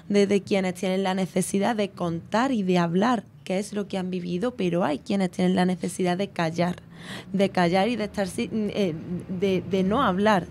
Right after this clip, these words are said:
de ese pasado traumático, ¿no? A-, em, entonces creo que, en cierto modo, eh, pues bueno, la transición también se hizo como un, un pacto, ¿no? De, de, de no, de, de olvidar aquello, ¿no?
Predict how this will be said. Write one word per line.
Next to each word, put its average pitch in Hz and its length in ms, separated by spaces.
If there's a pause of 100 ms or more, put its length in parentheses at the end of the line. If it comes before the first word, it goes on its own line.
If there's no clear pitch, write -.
(120)
de 185 240
ese 185 200
pasado 175 440
traumático, 170 840
¿no? - 140 (380)
A-, 185 180 (120)
em, 175 520 (380)
entonces 208 440
creo 220 200
que, 247 180 (460)
en 226 120
cierto 214 360
modo, 233 440 (160)
eh, 170 260 (160)
pues 175 140
bueno, 175 220
la 180 160
transición 180 540
también 202 260
se 202 140
hizo 196 280
como 190 360
un, 180 120 (220)
un 196 160
pacto, 196 500
¿no? 220 220
De, 190 160
de, 175 200
de 175 160
no, 190 280
de, 190 240
de 185 160
olvidar 190 540 (120)
aquello, 170 540
¿no? 196 140